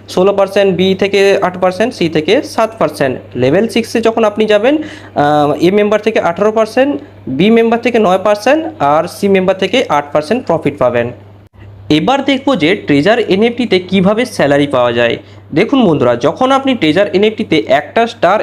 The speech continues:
অ্যাচিভ করেন, তখন থেকে আপনার স্যালারি আসা স্টার্ট হয়ে যায়। একটা স্টার অ্যাচিভ করতে হলে আপনার টিম এতে পনেরো জন আর বিসি মিলে, বিসি মেম্বার মিলে ষাট জন থাকা দরকার। যদি এটা ফুলফিল হয়, তাহলে আপনি দুশো ডলার করে per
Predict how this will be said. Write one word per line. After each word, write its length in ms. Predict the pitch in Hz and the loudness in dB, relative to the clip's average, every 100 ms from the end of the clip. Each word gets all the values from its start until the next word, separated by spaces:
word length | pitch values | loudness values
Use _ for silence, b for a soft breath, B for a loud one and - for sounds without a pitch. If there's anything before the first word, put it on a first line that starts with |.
| - | -2
অ্যাচিভ 340 | 135 143 214 226 - | -2 0 -2 -2 -2
করেন, 380 | - 127 202 311 B B | 0 2 0 -6 B B
তখন 260 | 156 - - | -4 -2 0
থেকে 180 | 262 254 | 0 2
আপনার 320 | 196 185 220 | 0 2 0
স্যালারি 440 | 254 170 147 156 160 | 0 0 2 2 2
আসা 220 | 156 226 | 2 -2
স্টার্ট 380 | - 156 143 139 | -2 -2 0 0
হয়ে 180 | 131 | 0
যায়। 240 | 127 123 120 B B B | 2 0 -2 B B B
একটা 300 | 151 156 247 | -6 -2 0
স্টার 220 | 247 233 | 2 2
অ্যাচিভ 280 | 175 180 226 | 0 0 0
করতে 220 | 233 226 240 | 0 0 0
হলে 200 | 240 240 | 2 0
আপনার 380 | 175 175 214 233 - | 0 0 0 0 0
টিম 240 | 226 247 220 - | 2 2 -2 0
এতে 560 | 175 262 - 147 190 277 - | 2 2 0 0 0 0 -2
পনেরো 340 | 160 196 233 | 0 2 2
জন 260 | 226 294 - | 2 0 0
আর 200 | 147 151 | -2 -2
বিসি 460 | 147 156 254 - 247 | -2 -2 -2 0 2
মিলে, 380 | 185 139 233 - | 4 4 2 0
বিসি 380 | 160 180 226 | -2 -2 2
মেম্বার 340 | 202 196 185 185 | 2 4 2 4
মিলে 180 | 180 247 | 2 0
ষাট 380 | - 165 156 151 | -2 -2 0 0
জন 260 | 165 226 | 0 0
থাকা 240 | 226 165 151 | -2 0 0
দরকার। 360 | 143 139 214 381 B B B B 143 | 0 0 0 -2 B B B B -2
যদি 340 | 143 175 254 | 0 2 2
এটা 360 | 233 262 254 - - - | 2 2 2 -2 -8 -2
ফুলফিল 420 | 208 214 262 247 | 0 2 2 2
হয়, 240 | 190 240 | 2 0
তাহলে 340 | 285 180 185 208 | 0 0 2 2
আপনি 340 | 190 - 254 | 0 -2 -2
দুশো 340 | 180 175 180 | 2 0 2
ডলার 260 | 185 175 180 | 0 2 2
করে 160 | 185 220 | 2 0
per 260 | - 170 | 0 0